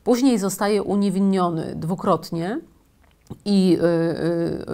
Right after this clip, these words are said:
y, opinia grafologiczna, y, ostatecznie wyklucza, że to on pisał te anonimy. Y, a mimo to Ziobro jednak, y, y, próbuje mu życie, y, uprzykrzyć, bo jak, y,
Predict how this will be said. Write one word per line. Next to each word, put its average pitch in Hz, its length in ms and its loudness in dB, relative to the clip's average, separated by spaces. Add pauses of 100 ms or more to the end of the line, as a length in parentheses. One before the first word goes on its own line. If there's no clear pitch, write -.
y, - 80 -18
opinia 170 400 -2
grafologiczna, 170 800 -4 (420)
y, 175 140 -4
ostatecznie 175 560 -4
wyklucza, 165 680 -2
że 156 140 -10
to 160 100 -4
on 165 140 -4
pisał 160 260 -6
te 165 120 -12
anonimy. 165 460 -6 (640)
Y, 160 220 -2 (100)
a 175 120 -2
mimo 262 320 2
to 185 420 -2 (240)
Ziobro 185 680 -2 (440)
jednak, 226 540 -4
y, - 20 -2
y, 220 680 -2
próbuje 214 420 0
mu 214 340 -4
życie, 190 480 -2 (680)
y, 180 40 -4
uprzykrzyć, - 840 -2
bo 190 120 0
jak, 202 300 -4
y, 190 220 0